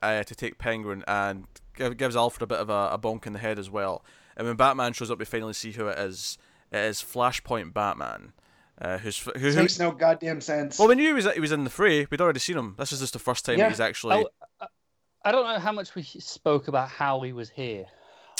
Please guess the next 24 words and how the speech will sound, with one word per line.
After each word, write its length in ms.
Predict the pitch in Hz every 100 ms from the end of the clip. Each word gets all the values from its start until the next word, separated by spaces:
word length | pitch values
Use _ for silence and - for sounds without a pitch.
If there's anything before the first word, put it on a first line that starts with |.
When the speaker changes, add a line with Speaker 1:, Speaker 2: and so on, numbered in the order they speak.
| -
Speaker 3:
when, 220 | 127 117
uh 200 | 113 107
Speaker 1:
I 80 | 107
think 240 | 139 185 175
we 60 |
were 120 | 165 139
just 180 | 127 -
confused 600 | 127 - 127 120 107 104
and 140 | 104
didn't 160 | 110 92
know 140 | 104
how, 260 | 104 104 95 - _
but 200 | 113 110 175
<laughs> 80 | -
Speaker 3:
Yeah, 240 | 190 180 165
I, 140 | 147
Speaker 2:
Yeah. 140 | 156 135 - _ _ _ _ -
Speaker 3:
I, 120 | 151 _ - -
I, 180 | 175 190
I 80 | 160
have, 180 | 165 156 _ _ 143
I've 120 | 135
had 220 | 151 139
thoughts 580 | - 143 110 - -